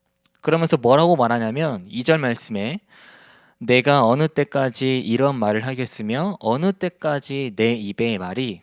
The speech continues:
거센 바람과 같겠는가"라고 말합니다. 그러니까 "언제까지 그런 말을 계속할 작정이냐? 자네의 말은 마치 거센 바람과 같군."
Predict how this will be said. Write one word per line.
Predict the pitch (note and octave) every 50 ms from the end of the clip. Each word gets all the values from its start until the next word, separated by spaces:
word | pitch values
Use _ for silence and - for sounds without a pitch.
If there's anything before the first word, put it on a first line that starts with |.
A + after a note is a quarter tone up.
| _ -
거센 | - - - A2 G#2+ - - B2+ C3 C3+ A#2
바람과 | - G2+ G2 F#2+ F#2+ F#2 G2+ G2+
같겠는가"라고 | - - - - - C#3 B2 G#2+ F#2+ F2+ F2+ F2+ F#2 F#2+ F#2 F2 F2 F2 F2 F2 - C3 D3+ E3+ F#3+ F#3+ _
말합니다. | - F2+ - - - D#2+ D#2+ _ - _ _ _ _ _ _ _ _ _ _ _ _ _ _ _ _ _ _ _ _ _ _ _ _
그러니까 | - B2 G#2+ A2+
"언제까지 | C3+ D3+ D3+ G3 F#3+ - - F3+ F3+ F3 D#3 E3+ E3+ D#3+
그런 | - - - E3+ F3+ F#3
말을 | F3 E3 E3 E3 D3+
계속할 | - - A#2+ - - - E3
작정이냐? | D3 - - - - D3 C#3+ C3 A2+ G#2 G2 F#2+ G2 G#2+ A2 G2+ F2+ F#2 _ _ _ _ _ _ _ _ _ _ _ _ _
자네의 | - - - C3+ D3 D#3+ E3 E3 D#3
말은 | D3 C#3 C#3 D3 C#3
마치 | A#2+ A2 G#2 - - - B2
거센 | - - A2 G2 - A#2+ A#2+
바람과 | A2+ G#2+ G2 G2 G2 G2 G#2+
같군." | G#2+ - F2+ _ - - F2 D#2+ D#2